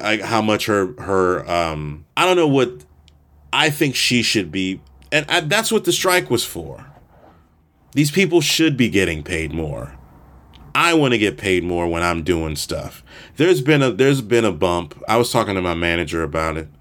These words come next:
Be nice to get, get some of those stuff. I don't have a team. My team, I do have a team, but I'm not at the level that Taraji is, and I, I understand it.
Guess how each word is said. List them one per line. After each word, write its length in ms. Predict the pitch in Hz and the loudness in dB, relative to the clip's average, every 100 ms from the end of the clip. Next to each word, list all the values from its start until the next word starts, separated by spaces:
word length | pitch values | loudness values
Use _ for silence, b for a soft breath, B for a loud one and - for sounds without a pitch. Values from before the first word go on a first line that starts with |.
| b b b b - | b b b b -2
Be 100 | 151 | 0
nice 260 | 120 110 - | 2 0 -2
to 100 | 92 | 0
get, 240 | 95 76 | 0 0
get 200 | 95 92 | 0 0
some 200 | - 87 | -2 -4
of 40 | 85 | -2
those 200 | 82 - | -4 -4
stuff. 160 | 87 B B - | -8 B B -2
I 120 | 127 | 0
don't 120 | 120 | 2
have 160 | 110 87 | 0 -2
a 60 | |
team. 420 | - 117 117 104 | -4 -2 -2 -2
My 120 | 101 101 | -2 -2
team, 240 | - 147 | -2 0
I 100 | 160 | 0
do 120 | 160 175 | 0 2
have 160 | 127 | 0
a 40 | 80 | -2
team, 600 | - 143 139 104 98 101 b b b b - | -2 2 2 2 -2 -6 b b b b -6
but 140 | 104 | -2
I'm 100 | 135 | 2
not 140 | 127 110 | 2 2
at 140 | 101 | 0
the 100 | 98 | 2
level 320 | 101 92 92 | 2 2 2
that 240 | 90 87 - | 0 -4 -4
Taraji 560 | 85 95 110 98 90 | -2 2 2 2 0
is, 320 | 90 95 92 | 2 2 0
and 120 | 90 117 | -2 -2
I, 160 | 139 - | -2 -2
I 160 | 160 180 | -2 0
understand 720 | 185 170 147 - 151 165 131 | 0 -2 -4 -2 -2 0 -2
it. 200 | 90 - | -4 -10